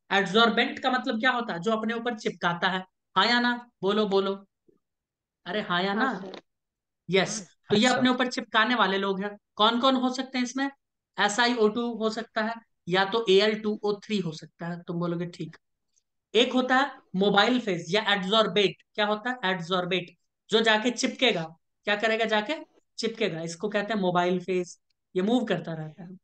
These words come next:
Speaker 1: ये क्या होता है? मूव करता रहता है। कुछ भी हो सकता है। A plus B plus C हमारा impurity है ना,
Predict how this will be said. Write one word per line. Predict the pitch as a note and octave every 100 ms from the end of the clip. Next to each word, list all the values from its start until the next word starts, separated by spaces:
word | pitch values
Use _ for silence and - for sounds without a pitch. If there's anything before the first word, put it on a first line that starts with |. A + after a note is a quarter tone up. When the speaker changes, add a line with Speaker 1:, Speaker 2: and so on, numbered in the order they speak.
| _ _ _ _ _ _ _ _ F3
Speaker 1:
ये |
क्या | F3 G3+
होता | G3+ A3
है? |
मूव | F#3 F3 F#3+ G#3+
करता | - D#3 E3
रहता | E3 -
है। | - _ _
कुछ | B3+ B3
भी | C#4
हो | A#3+
सकता | A3 A3 A#3+
है। |
A | G#3+ A3+
plus | A#3 G#3+
B | G#3+
plus | G#3+ G#3+ G#3+
C | G#3+
हमारा | G#3 G#3
impurity | G3 G#3 G3+ G3
है | A#3+
ना, | A#3+